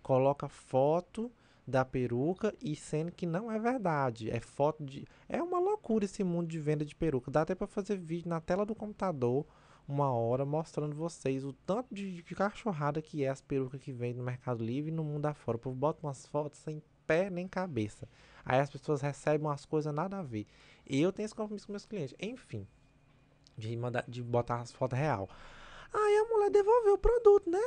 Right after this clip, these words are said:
Recebi o produto. Menino, na hora que o produto chegou, aqui, chegou um bagaço. Um bagaço a peruca.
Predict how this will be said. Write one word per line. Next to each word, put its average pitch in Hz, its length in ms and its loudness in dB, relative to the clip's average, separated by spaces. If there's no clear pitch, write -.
Recebi 175 480 2
o 160 40 2
produto. 190 360 0
Menino, 202 320 -2
na 165 80 2
hora 214 100 2
que 220 60 -2
o 220 60 -2
produto 147 260 -6
chegou, 107 560 -4
aqui, 120 560 -8
chegou 135 800 0
um 240 260 -2
bagaço. 147 1080 0
Um 214 220 -2
bagaço 120 560 2
a - 20 -6
peruca. 101 540 -10